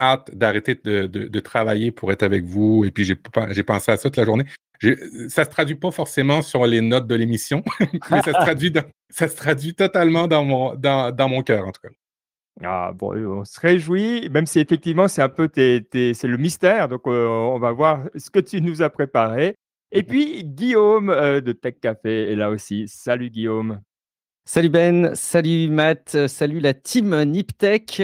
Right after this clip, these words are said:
Speaker 3: Euh, merci beaucoup, euh, de me retrouver là pour ce petit épisode. Moi, je suis ravi de vous retrouver. En plus, j'étais pas là l'an dernier. J'ai sauté un rendez-vous. Vous voyez, je suis pas le maître de la régularité, mais je vais me rattraper, euh,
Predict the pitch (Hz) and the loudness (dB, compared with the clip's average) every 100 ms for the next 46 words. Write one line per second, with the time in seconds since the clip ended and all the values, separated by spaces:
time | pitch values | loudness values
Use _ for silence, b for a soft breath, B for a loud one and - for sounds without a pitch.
0 | - 143 135 127 127 120 139 - 156 127 | 0 0 4 4 4 2 -2 -4 -2 -2
1 | - 135 147 147 127 117 123 120 117 131 | -2 0 2 4 2 2 2 2 2 0
2 | 135 143 139 139 127 - - 120 139 143 | -2 -2 2 2 0 -6 -10 -10 -8 -6
3 | - 127 147 135 - 123 185 160 185 143 | -4 0 0 0 -2 -2 0 0 -2 -2
4 | 135 131 - 196 151 156 127 143 208 196 | -2 -4 0 0 0 -4 -2 0 2 2
5 | 175 147 131 139 170 _ _ _ - 127 | 2 -2 0 -2 -4 _ _ _ -6 -2
6 | 135 - 175 - 190 170 139 156 147 143 | -2 2 0 2 2 4 4 2 2 0
7 | 170 156 127 147 - 123 160 135 135 165 | -2 0 0 -2 -4 -2 0 2 2 0
8 | - 147 131 127 135 131 127 127 - 147 | 0 -2 2 2 0 2 2 0 -2 -2
9 | 156 123 123 117 104 135 120 127 - 123 | 0 0 0 0 0 0 2 0 0 0
10 | 127 123 110 | 2 2 0